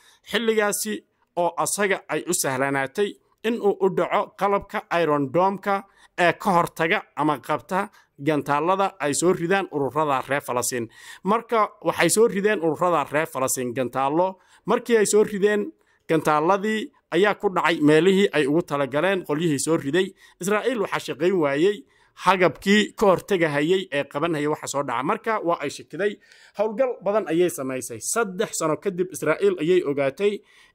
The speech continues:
in ninkaasi uu asagu u dhacay,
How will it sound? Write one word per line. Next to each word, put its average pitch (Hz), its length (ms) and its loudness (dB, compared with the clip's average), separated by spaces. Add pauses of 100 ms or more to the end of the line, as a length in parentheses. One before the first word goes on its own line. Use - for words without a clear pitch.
in 220 200 0 (140)
ninkaasi 170 800 -2
uu 156 240 0
asagu 151 360 -4
u 170 120 -4
dhacay, 147 420 -2